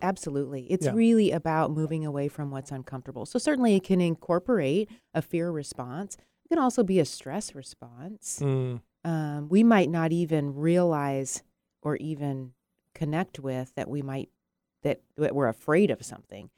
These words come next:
Speaker 1: We just may not even wanna deal with something
Speaker 2: Right.
Speaker 1: because it feels too hard, or
Speaker 2: Yeah.
Speaker 1: where would we start?
Speaker 2: Yeah.
Speaker 1: Or kinda like the labels we talked about last week where, well, I'm just not that kind of a person.
Speaker 2: Yeah.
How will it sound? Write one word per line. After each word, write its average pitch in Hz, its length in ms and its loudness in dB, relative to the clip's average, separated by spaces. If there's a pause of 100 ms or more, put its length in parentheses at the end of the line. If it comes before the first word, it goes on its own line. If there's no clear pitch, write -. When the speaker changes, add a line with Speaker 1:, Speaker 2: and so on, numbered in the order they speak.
(180)
Speaker 1:
We 214 120 6
just 196 180 2
may 160 160 2
not 143 200 0
even 131 180 -4
wanna 120 220 -6 (180)
deal 139 340 0
with - 160 -14
something - 380 -6
Speaker 2:
Right. 123 260 -2 (320)
Speaker 1:
because - 320 -10
it - 100 -8 (120)
feels 147 280 -2
too 123 220 -10
hard, 120 320 -10
or - 80 -8
Speaker 2:
Yeah. 127 80 -4
Speaker 1:
where 170 220 6
would 160 160 0
we 131 160 -6
start? - 720 -6
Speaker 2:
Yeah. 127 220 -4 (100)
Speaker 1:
Or 170 360 6 (680)
kinda 190 180 4
like 175 180 4
the 139 80 -4
labels 151 380 0
we 143 80 -6
talked 135 280 -12
about 131 240 -6
last 175 380 -2
week 135 260 -4
where, 131 440 -6
well, 151 260 -2
I'm 170 220 4
just 175 260 -2
not 139 200 -6
that 147 200 -4
kind 143 300 -10
of 127 120 -10
a 117 60 -12
person. - 680 -6 (100)
Speaker 2:
Yeah. 127 260 0